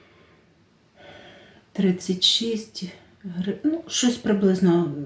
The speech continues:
до сорока гривень. От, тому, так, він уже швидко і втанув. Все, він втанув.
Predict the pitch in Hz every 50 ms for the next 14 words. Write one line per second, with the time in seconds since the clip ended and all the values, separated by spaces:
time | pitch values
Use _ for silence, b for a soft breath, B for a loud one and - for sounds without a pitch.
0 | 120 123 151 175 226 240 - - 196 190 185 - 185 170 147 151 143 131 135 127
1 | 135 143 143 165 - - _ _ _ B B B B B B B B B B B
2 | B B B B B B B B B B _ 208 185 175 165 165 - - 185 180
3 | 185 190 190 185 185 180 - - - - - - - - - - _ _ _ _
4 | _ - _ _ - - - - - - - - - - - - - - - -
5 | - - - - _ - - - - - 185 190 190 185 180 170 - 180 170 170
6 | 165 160 - - 185 170 156 - - - 170 160 156 - - 165 147 147 147 143
7 | 147 - - - - - - - 403 370 240 180 175 208 226 220 - - - -
8 | 339 339 294 214 156 151